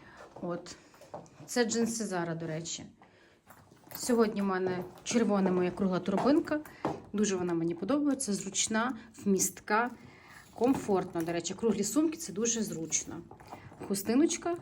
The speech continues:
Я цю хустиночку купувала на Тему. Ось. Шубка Zara, гольфик H and M,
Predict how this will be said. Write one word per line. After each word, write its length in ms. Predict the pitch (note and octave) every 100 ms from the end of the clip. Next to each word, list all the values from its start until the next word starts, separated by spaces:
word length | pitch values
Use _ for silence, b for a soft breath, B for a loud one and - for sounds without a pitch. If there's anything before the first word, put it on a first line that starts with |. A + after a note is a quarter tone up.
| -
Я 180 | B3+ A#3+
цю 200 | - C#4+
хустиночку 400 | C4 A3 - -
купувала 480 | F#3 F#3 F3+ E3+
на 180 | F3 A#3
Тему. 500 | C4 A3 F3 F3+ C4+ E4 - - - B B B B - -
Ось. 420 | - E3+ - - - - - - - - - -
Шубка 400 | B3 G#3 - G#3
Zara, 360 | G#3 C#4+ E4 D#4+ B B B
гольфик 540 | F3+ A3 A3+ - G3+ -
H 340 | G#3 F#3 -
and 140 | A3+ B3+
M, 100 | D#4+